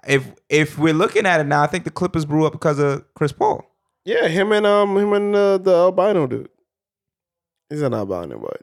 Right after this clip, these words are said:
Speaker 2: you know, like,
Speaker 1: Mm, uh, Blake
Speaker 2: Blake
Speaker 1: Griffin?
Speaker 2: Griffin, yeah.
Speaker 1: Mm. Yeah, but Chris, I think Chris had a hand in that 'cause they traded Blake, and then Chris left, didn't he? Or did they? Or did they
Speaker 2: Well,
Speaker 1: trade
Speaker 2: they,
Speaker 1: Blake
Speaker 2: they,
Speaker 1: after?
Speaker 2: they trade Blake. Chris left.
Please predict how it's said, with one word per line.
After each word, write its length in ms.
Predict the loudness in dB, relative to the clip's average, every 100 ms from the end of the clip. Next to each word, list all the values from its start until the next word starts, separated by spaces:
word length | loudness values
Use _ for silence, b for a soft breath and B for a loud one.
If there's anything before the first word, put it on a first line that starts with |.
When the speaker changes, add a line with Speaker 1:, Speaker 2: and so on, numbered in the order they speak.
| _
Speaker 2:
you 60 | -12
know, 140 | -6
like, 200 | -4 -4
Speaker 1:
Mm, 160 | -2 0
uh, 100 | 2
Blake 220 | 2 4
Speaker 2:
Blake 120 | 4
Speaker 1:
Griffin? 360 | 4 2 -2 -4
Speaker 2:
Griffin, 20 |
yeah. 200 | -4 -4
Speaker 1:
Mm. 240 | -8 -8 -8 _ _ _ _ _ _ _ _ _ _ _ -16
Yeah, 540 | 2 4 6 4 -2 -10 _ _
but 380 | 0 2 2 0
Chris, 500 | 2 4 2 -2 -8
I 120 | -2 0
think 240 | 0 -6
Chris 300 | 2 2 4
had 160 | 2 2
a 60 |
hand 360 | 2 0 0 0
in 100 | 2
that 160 | 2 2
'cause 140 | 0
they 180 | 0 -2
traded 540 | 0 2 2 2 0
Blake, 440 | 2 4 2 -2 _ _ _ _ _ _ _ _
and 180 | 2 4
then 240 | 4 2 2
Chris 260 | 2 4
left, 600 | 2 2 2 0 -6 -2
didn't 220 | 0 2 0
he? 180 | -2 -8 _ _ _ 2
Or 180 | 4 4
did 220 | 2 2
they? 240 | 2 2
Or 160 | 2 2
did 160 | 4
they 100 | 4
Speaker 2:
Well, 80 | 4
Speaker 1:
trade 180 | 4 4
Speaker 2:
they, 40 | 4
Speaker 1:
Blake 180 | 2 2
Speaker 2:
they, 60 |
Speaker 1:
after? 320 | 2 2 0
Speaker 2:
they 100 | 0
trade 360 | -2 -2 -2 0
Blake. 300 | -2 -2 -4 _ _ _
Chris 240 | -4 -4 0
left. 400 | 0 0 -2